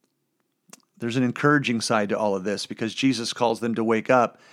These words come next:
It is possible that their current condition can be different. If you can be awakened,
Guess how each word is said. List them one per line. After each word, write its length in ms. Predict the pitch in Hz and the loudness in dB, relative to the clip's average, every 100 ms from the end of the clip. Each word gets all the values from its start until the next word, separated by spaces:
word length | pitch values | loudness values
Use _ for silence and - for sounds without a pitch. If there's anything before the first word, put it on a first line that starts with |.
| - - | -20 -10
It 100 | 127 | -2
is 140 | 123 - | -2 -2
possible 500 | - 143 143 120 120 | 2 2 2 0 0
that 140 | 117 | 0
their 140 | 113 110 | -2 -4
current 340 | - 139 127 | 0 0 0
condition 560 | 123 117 101 143 - 110 | -2 -2 0 0 0 -2
can 160 | 113 | -2
be 80 | 110 | -2
different. 460 | 90 110 - 95 - _ _ _ _ _ _ _ - | -2 -4 -4 -10 -10 _ _ _ _ _ _ _ -16
If 160 | - | -2
you 100 | 139 | -2
can 380 | 135 - 170 208 | 0 2 4 6
be 160 | 147 135 | 6 4
awakened, 640 | 117 113 110 113 113 | 4 0 -2 -2 -2